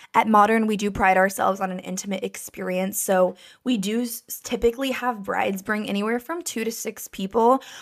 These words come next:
I will say sometimes it can be overwhelming as a bride to have a lot of opinions. So just keep that in mind.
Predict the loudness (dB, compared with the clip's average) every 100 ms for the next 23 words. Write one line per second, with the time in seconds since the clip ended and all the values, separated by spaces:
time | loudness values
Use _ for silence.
0 | -4 0 2 4 2 4 4 4 4 0
1 | -6 _ -4 -2 2 2 2 -2 -4 -6
2 | -6 -4 -4 -2 0 0 0 -2 -6 -10
3 | -8 -4 -4 -6 -14 -4 -2 0 0 2
4 | 0 -2 -6 -4 -4 -2 -4 -4 -6 -6
5 | -8 -8 -4 0 2 2 0 -4 -4 -4
6 | -6